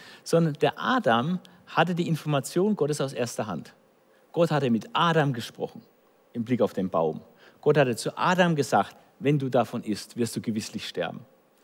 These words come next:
Die Eva wusste das alles nur secondhand. Also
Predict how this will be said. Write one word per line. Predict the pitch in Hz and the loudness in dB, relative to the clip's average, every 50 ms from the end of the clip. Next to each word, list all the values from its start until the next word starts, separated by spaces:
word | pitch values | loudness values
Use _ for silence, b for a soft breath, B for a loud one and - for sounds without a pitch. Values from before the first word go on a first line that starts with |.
| b b b b b _ - | b b b b b _ -4
Die | 135 131 131 | 0 0 2
Eva | 135 - 165 156 | 2 2 2 0
wusste | 156 175 170 - 190 180 | 0 -2 -4 -2 -4 -4
das | 175 - | -4 -4
alles | - 147 160 175 156 - - | -2 -2 -2 -2 -2 -2 -2
nur | 175 180 180 - - | 0 0 -2 -2 -4
secondhand. | - - 165 151 160 143 - - 98 82 82 - - _ _ _ _ _ _ _ _ b b b b b b b b b b b | -4 -2 -2 -2 -2 -4 -4 -6 -6 -6 -8 -12 -16 _ _ _ _ _ _ _ _ b b b b b b b b b b b
Also | - - 110 123 156 170 165 151 | -6 -4 -2 0 2 2 0 0